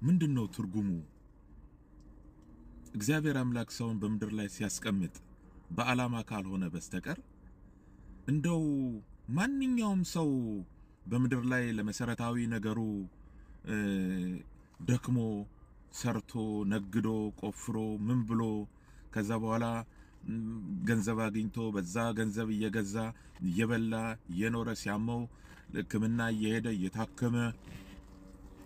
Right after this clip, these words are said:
እና እንደው ይሄ የእግዚአብሔር ዓላማ ሊሆን ይችላል? አሁን ይሄ ምን ትርጉም አለው? እንደው ትርጉም ይሰጣችኋል ወይ ወገኖች? ይሄ እንዲህ አይነቱ ኑሮ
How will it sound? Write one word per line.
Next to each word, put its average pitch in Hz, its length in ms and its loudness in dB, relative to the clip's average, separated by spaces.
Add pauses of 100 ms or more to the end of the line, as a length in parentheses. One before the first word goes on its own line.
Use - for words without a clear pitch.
(180)
እና 151 180 4 (920)
እንደው 151 260 2 (260)
ይሄ 196 140 6 (120)
የእግዚአብሔር 175 600 2
ዓላማ 185 320 0 (100)
ሊሆን 190 300 2
ይችላል? 208 400 -2 (920)
አሁን 175 220 6
ይሄ 180 200 6
ምን 175 280 6
ትርጉም 127 440 6
አለው? 85 280 0 (1500)
እንደው 147 260 4 (300)
ትርጉም 175 400 6
ይሰጣችኋል 135 640 2
ወይ 98 140 4
ወገኖች? 90 480 2
ይሄ 101 160 4 (440)
እንዲህ 131 200 6
አይነቱ 156 280 6 (120)
ኑሮ 156 240 6